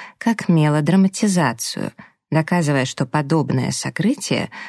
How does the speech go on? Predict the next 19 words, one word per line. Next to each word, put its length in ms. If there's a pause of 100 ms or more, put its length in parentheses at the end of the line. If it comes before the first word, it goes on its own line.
(140)
обезвреживает 880
самодовольство 920
авторов — 480 (360)
или 300
поставщиков 840
источников, 920
как 240
они 300
теперь 440
назывались. 720 (560)
Обеспечение 640
анонимности 640
информации 1000 (240)
они 220
уподобляли 580
отсасыванию 1000
яда 340
у 80
змей. 460